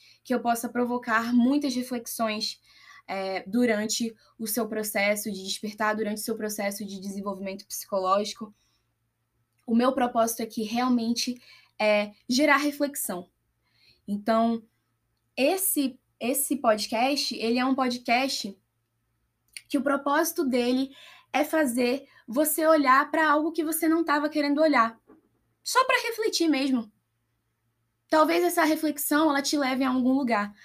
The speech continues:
Assim como as reflexões que eu tive, é, me trouxeram até aqui hoje e fizeram eu desenvolver o conhecimento e o grau de consciência que eu tenho.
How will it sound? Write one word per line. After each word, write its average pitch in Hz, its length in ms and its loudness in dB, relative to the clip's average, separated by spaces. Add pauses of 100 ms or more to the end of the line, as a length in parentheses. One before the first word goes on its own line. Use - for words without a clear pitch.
(140)
Assim 226 320 2
como 285 140 2
as 262 100 0
reflexões 262 540 -2
que 269 100 -2
eu 247 80 0
tive, 233 560 -2 (520)
é, 208 300 -4 (300)
me 247 160 2
trouxeram 247 500 2
até 247 220 0
aqui 240 260 0
hoje 240 480 0 (340)
e 220 480 -2 (360)
fizeram 247 460 4
eu 254 100 2
desenvolver 240 360 2
o 240 60 -2
conhecimento 233 720 0
e 240 120 0
o - 20 -2
grau 220 180 0
de 220 80 -8
consciência 220 460 -6
que 233 100 -8
eu 226 80 -4
tenho. 196 400 -8